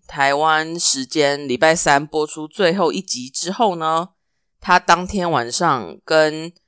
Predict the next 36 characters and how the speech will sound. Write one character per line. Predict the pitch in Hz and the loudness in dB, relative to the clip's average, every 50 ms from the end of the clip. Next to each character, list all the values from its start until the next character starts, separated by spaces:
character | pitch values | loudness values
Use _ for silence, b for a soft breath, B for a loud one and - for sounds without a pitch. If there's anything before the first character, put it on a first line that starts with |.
| _ _ - | _ _ -10
粉 | - - 151 139 135 | -4 -2 -2 0 0
丝 | 131 - - 170 175 175 | 0 2 2 2 0 2
在 | 170 185 175 160 | 2 4 4 4
Instagram | - 156 160 170 - - 175 139 139 135 131 131 | 2 0 -2 -2 -2 0 0 0 0 -2 -4 -4
上 | 156 156 | -6 -6
面 | 156 160 151 135 | -6 -4 -4 -4
玩 | 117 110 104 104 107 110 113 110 - _ - | -4 -4 -4 -6 -8 -10 -14 -18 -14 _ -2
问 | 175 175 147 120 | -2 -2 -2 -2
答 | - 117 113 113 113 117 120 - | -2 0 2 2 2 2 0 -2
游 | 127 123 127 | -4 -4 -4
戏， | 135 - - 180 131 - _ _ _ _ _ - | -2 -2 -4 -4 -4 -8 _ _ _ _ _ -6
然 | - 147 151 | -4 -2 2
后 | 165 180 180 165 | 4 4 4 4
粉 | - 156 135 131 | 4 2 2 2
丝 | 135 - - 165 160 | 2 0 0 0 0
就 | 190 180 170 | 2 4 4
问 | 170 165 160 | 4 2 0
他 | 165 160 151 | 0 -2 -2
说 | 156 - 160 156 151 151 151 156 160 160 156 | -2 -2 -2 0 2 4 4 4 2 0 -4
：“你 | 160 151 | -6 0
还 | 160 208 | 2 4
有 | 214 180 | 4 4
跟 | 175 202 214 214 220 226 | 4 2 0 0 0 -2
大 | - 247 226 196 190 | 2 4 6 6 6
卫 | 202 214 208 185 170 | 6 4 2 2 2
联 | 147 147 143 139 | 2 2 2 2
络 | 156 180 190 175 | 2 2 0 0
吗？” | 156 147 139 139 139 147 | 2 2 2 0 0 0
他 | 156 151 | -2 -2
就 | 151 151 | -4 -4
说 | 156 156 151 151 | -4 -4 -4 -4
：“对， | - - 180 156 127 107 | -2 -2 0 0 0 0
还 | - 123 135 | 0 2 2
有 | 143 135 113 | 2 2 2
联 | 90 85 78 | 0 -2 -4
络。” | 101 139 151 120 - | -4 -4 -4 -4 -4